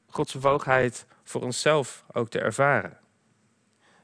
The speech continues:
Ik denk dan ook een beetje aan het beeld van een, eh, van een spons die doordrenkt is. En wij, wij zelf zijn het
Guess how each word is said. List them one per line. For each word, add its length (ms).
Ik 200
denk 180
dan 140
ook 120
een 60
beetje 240
aan 100
het 140
beeld 240
van 140
een, 200
eh, 320
van 160
een 80
spons 480
die 300
doordrenkt 520
is. 360
En 320
wij, 420
wij 160
zelf 680
zijn 240
het 280